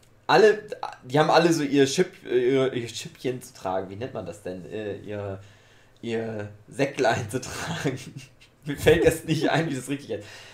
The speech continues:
So, die sind alle, die sind alle keine guten Figuren. Also, gute Figuren im Sinne von, die sind gut geschrieben, aber das sind alles keine positiven Figuren.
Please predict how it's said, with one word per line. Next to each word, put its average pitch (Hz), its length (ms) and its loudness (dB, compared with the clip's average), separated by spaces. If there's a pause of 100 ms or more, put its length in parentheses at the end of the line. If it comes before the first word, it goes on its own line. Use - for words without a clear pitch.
So, 147 140 -4
die 175 100 0
sind 196 240 4
alle, 214 320 10 (220)
die 143 60 -2
sind 175 180 0
alle 196 240 6 (140)
keine 175 340 4
guten 165 340 -4
Figuren. 131 540 0 (300)
Also, 160 280 6 (380)
gute 285 260 4
Figuren 226 520 4
im 160 120 -4
Sinne 175 220 2
von, 147 320 4
die 131 60 -6
sind 131 180 -2
gut 160 160 -6
geschrieben, 147 480 -8
aber 139 320 6 (180)
das 127 120 -4
sind 165 120 2
alles 165 240 4
keine 147 220 -2
positiven 165 720 2
Figuren. 90 480 -6